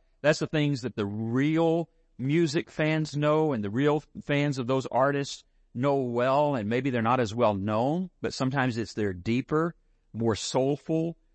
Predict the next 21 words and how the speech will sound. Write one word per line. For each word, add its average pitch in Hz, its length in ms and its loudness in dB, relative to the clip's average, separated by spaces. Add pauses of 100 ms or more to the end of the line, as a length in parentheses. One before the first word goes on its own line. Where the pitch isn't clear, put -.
(100)
uh, 98 360 2
more, 113 300 -2 (340)
uh, 98 140 0
requiring 101 680 2
more 113 180 2
talent 107 440 -2 (120)
kind 117 280 -2
of 90 120 -2
music, 113 480 0
even 110 200 0
though 107 120 2
it - 80 -2
might 104 200 2
not 107 160 2
have 101 80 -2
been 104 140 0
high 104 220 2
on 101 120 -2
the 92 80 -6
charts, 113 460 0
because 107 380 -4